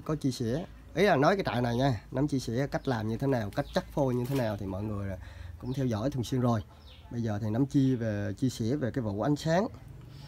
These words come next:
Thì, à, ở cái, cái lần thứ ba thu hoạch á, thì cái tay nó ít, thì nấm có nói với Dượng là, ừ, cái cách dọn vệ sinh thì chúng ta dọn vệ sinh sao cho cái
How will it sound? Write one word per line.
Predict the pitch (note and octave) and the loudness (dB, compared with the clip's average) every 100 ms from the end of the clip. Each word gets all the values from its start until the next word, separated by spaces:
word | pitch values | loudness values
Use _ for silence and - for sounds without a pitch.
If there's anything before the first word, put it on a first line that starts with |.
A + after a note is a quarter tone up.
| - - - - | -16 -16 -16 -8
Thì, | A2 A2 | -4 -2
à, | A2 G#2 G#2 G2+ - | -2 -2 -2 -2 -4
ở | A2+ A2+ D3 E3 D#3+ D#3+ | -2 2 6 6 6 2
cái, | D#3+ D3+ - | 0 -2 -2
cái | D#3+ | 2
lần | D#3 A#2 | 4 4
thứ | G#2+ D#3+ | 2 4
ba | D#3+ D3 | 6 6
thu | C#3 C#3 | 6 2
hoạch | A#2+ A#2+ | 2 0
á, | C#3 - | -2 -2
thì | A#2 | -4
cái | D3+ - | -2 2
tay | D#3 C#3+ | 4 4
nó | C#3+ | 2
ít, | - - - - | 0 -4 -12 -8
thì | A#2 | -2
nấm | G#2+ C3 F#3+ | 0 0 2
có | F#3 | 0
nói | F3+ F#3 G#3+ | 0 0 -2
với | G3 | 0
Dượng | D3+ G#2 A2+ | 0 0 0
là, | A2+ G2+ F#2 | -2 -2 -4
ừ, | G#2 G2+ G#2+ - | -4 -4 -4 2
cái | F#3+ | 4
cách | - - | 4 4
dọn | B2 G#2+ | 2 2
vệ | A#2 | 0
sinh | A#2+ F3 D3 - - - | 2 4 2 0 -12 -6
thì | A#2+ G#2+ | -4 0
chúng | D3 F#3 | 2 4
ta | C#3 | 4
dọn | A#2+ G2+ A2+ | 2 0 -2
vệ | |
sinh | A#2 C3 | 0 0
sao | B2+ A#2+ | 0 -2
cho | A#2+ | -4
cái | - | -6